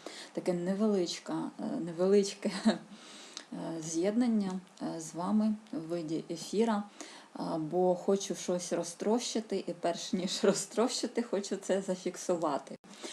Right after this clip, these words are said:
Ну і паралельно покажу, е, свої результати. Я минулого разу показувала, що, е, у мене було, е, зелена Софі,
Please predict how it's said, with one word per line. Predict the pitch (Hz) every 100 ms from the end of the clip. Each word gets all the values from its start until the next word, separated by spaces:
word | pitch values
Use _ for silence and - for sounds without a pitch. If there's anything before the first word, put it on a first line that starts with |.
| - - -
Ну | 240 262
і | - 202 208 208
паралельно | 208 185 185 196 233 226 214
покажу, | 180 175 185 202 196 185 180 170 160 -
е, | 180 160
свої | - 170 185 180
результати. | 160 196 240 220 170 156 151 208
Я | 269 220 185 208
минулого | 202 196 196 190 180
разу | 170 165 165 226
показувала, | 240 180 - 170 196 208 226 190
що, | - - 175 170 170 - - - - -
е, | 170 170 -
у | 180
мене | 175 180 208 208 180 170 160
було, | 180 185 190 180 156 156 - - -
е, | 160 165 160 160 156 156 - - - -
зелена | 180 226 214 180 160 160 226 302 -
Софі, | - 220 - 240 240